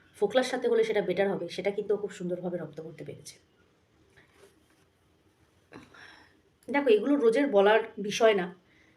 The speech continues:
আজকে কিছু জিনিস আমার চোখে পড়লো, যেমন সুন্দর বাবা আসবে, ও ওর বাবার জন্য রান্নাবান্না করলো, একবারে রান্না করলো,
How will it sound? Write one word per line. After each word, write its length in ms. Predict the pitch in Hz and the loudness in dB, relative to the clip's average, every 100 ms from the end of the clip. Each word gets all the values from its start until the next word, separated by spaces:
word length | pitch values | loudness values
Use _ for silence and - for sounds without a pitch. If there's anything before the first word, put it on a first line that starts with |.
| _ _ | _ _
আজকে 280 | - 208 277 | -2 0 -2
কিছু 220 | 269 262 | -2 -2
জিনিস 280 | 285 247 247 | -2 -2 0
আমার 160 | 240 233 | -2 -2
চোখে 200 | 196 220 | -4 -2
পড়লো, 280 | 190 175 180 | -2 0 2
যেমন 300 | 202 202 175 | 2 0 -2
সুন্দর 340 | 185 226 220 202 | -4 2 4 4
বাবা 220 | 196 190 | 4 4
আসবে, 420 | 185 180 180 180 - - - - | 4 2 -2 -4 -8 -20 -14 -4
ও 80 | 175 170 175 160 - - - - - _ _ _ _ _ _ _ _ _ _ _ _ - - - | -2 0 0 -2 -10 -16 -14 -14 -18 _ _ _ _ _ _ _ _ _ _ _ _ -12 -12 -6
ওর 80 | 196 | 2
বাবার 200 | 185 180 | 2 2
জন্য 160 | 190 | 0
রান্নাবান্না 420 | 190 175 180 180 190 | 2 2 2 2 2
করলো, 320 | 185 175 180 | 0 0 -2
একবারে 320 | - 185 196 190 | -8 0 2 4
রান্না 260 | 175 180 | 0 -2
করলো, 240 | 180 180 | -4 -6